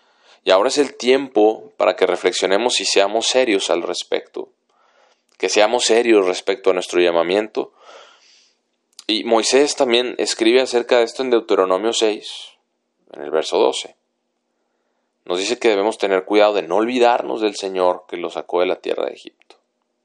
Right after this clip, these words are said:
No olvidarlo. Es un memorial, es un recordatorio. Este es un tiempo para recordar. Este primer día de panes sin levadura, al igual que todos los días santos,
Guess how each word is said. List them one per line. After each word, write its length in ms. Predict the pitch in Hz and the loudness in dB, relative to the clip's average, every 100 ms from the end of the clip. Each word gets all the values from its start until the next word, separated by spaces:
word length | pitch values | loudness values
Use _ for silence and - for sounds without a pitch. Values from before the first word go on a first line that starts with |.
| _ _ _ _ _ _ _ - | _ _ _ _ _ _ _ -6
No 80 | |
olvidarlo. 640 | 90 104 113 107 107 92 - _ _ _ _ _ _ _ _ _ _ _ _ - | -4 0 2 2 0 -10 -20 _ _ _ _ _ _ _ _ _ _ _ _ -14
Es 180 | - 135 | -8 -4
un 140 | 151 | -2
memorial, 800 | 160 123 90 90 - - - _ _ _ _ _ | 0 2 2 2 0 -4 -14 _ _ _ _ _
es 80 | - | -6
un 100 | 110 | 0
recordatorio. 840 | 127 123 104 98 - 98 131 - _ _ - - - - - | 0 2 2 0 0 -2 -2 -8 _ _ -20 -20 -20 -16 -10
Este 180 | 127 131 | -6 -2
es 60 | |
un 260 | 156 151 - _ _ | 0 -2 -6 _ _
tiempo 380 | - 120 135 139 | -2 0 0 2
para 180 | 117 110 | 2 2
recordar. 540 | 95 - 85 110 120 - | 0 0 2 2 0 -2
Este 340 | - - - | -4 -4 -4
primer 300 | - 117 117 | -2 2 4
día 160 | 120 123 | 6 4
de 100 | 117 | 4
panes 300 | 110 117 113 | 2 -2 -2
sin 120 | 104 | 0
levadura, 420 | 95 90 110 117 | 4 4 4 2
al 80 | 95 | 2
igual 300 | 95 98 95 | 2 2 0
que 140 | - | -6
todos 260 | 113 98 117 | -2 0 2
los 180 | 117 95 | 2 0
días 200 | 104 98 | -2 0
santos, 520 | 104 110 - 82 | -4 -6 -14 -18